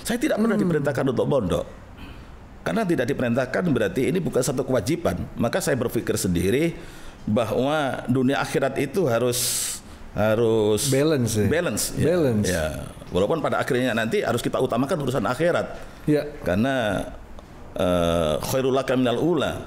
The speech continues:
Speaker 1: khairu wa abqa, dunia mata'ul ghurur, mata'un qalil.
Speaker 2: Hmm.
Speaker 1: Maka saya akhirnya mondok dan juga sekolah juga.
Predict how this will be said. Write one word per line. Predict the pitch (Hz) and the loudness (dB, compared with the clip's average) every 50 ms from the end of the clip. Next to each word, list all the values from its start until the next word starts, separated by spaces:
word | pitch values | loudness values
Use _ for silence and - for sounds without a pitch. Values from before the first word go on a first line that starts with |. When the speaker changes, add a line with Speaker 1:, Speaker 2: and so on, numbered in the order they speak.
| - - | -10 -6
Speaker 1:
khairu | - - 127 147 143 131 117 - | -2 0 2 2 2 2 2 2
wa | - | 2
abqa, | 139 147 147 139 - 113 98 90 78 - | 0 0 0 0 0 2 2 2 0 -2
dunia | 95 90 113 107 120 135 143 | 0 0 2 4 4 4 4
mata'ul | 131 123 120 - 135 131 | 2 2 2 2 2 2
ghurur, | 120 110 139 160 156 147 104 | 2 2 2 2 2 2 2
mata'un | 104 117 113 - - 113 110 | 2 0 0 0 0 0 2
qalil. | 101 92 143 135 101 87 87 - - - - - | 2 2 2 2 0 0 -2 -4 -8 -10 -12 -6
Speaker 2:
Hmm. | - 127 135 139 123 110 | -2 0 2 2 2 2
Speaker 1:
Maka | 104 131 127 - 208 190 | 2 2 0 0 0 0
saya | - 151 143 165 | 2 2 2 2
akhirnya | 156 - 170 156 151 | 2 0 0 0 2
mondok | 131 113 107 98 107 196 170 | 2 2 2 2 2 2 2
dan | 135 120 | 2 2
juga | 113 117 120 156 | 2 2 0 0
sekolah | 147 - 135 135 131 | 0 0 0 0 0
juga. | 117 143 151 110 | 0 0 0 0